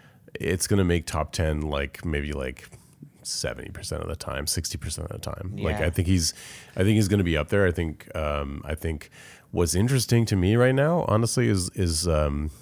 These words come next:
Speaker 1: and not just because of the Netflix documentary, but I think the midfield battle is actually, it's crazy intense right now because there's two McLarens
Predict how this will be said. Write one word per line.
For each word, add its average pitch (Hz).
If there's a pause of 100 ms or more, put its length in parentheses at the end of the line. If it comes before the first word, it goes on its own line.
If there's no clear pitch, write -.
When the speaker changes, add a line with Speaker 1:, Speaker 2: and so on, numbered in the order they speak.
(120)
Speaker 1:
and 90
not 80
just -
because 92
of 85
the 90
Netflix 87
documentary, 92
but 80
I 78
think 90 (380)
the 85
midfield 98
battle 92
is 78 (1080)
actually, 123
it's 101
crazy 117
intense 82
right 71
now 65
because 78
there's 80
two -
McLarens 82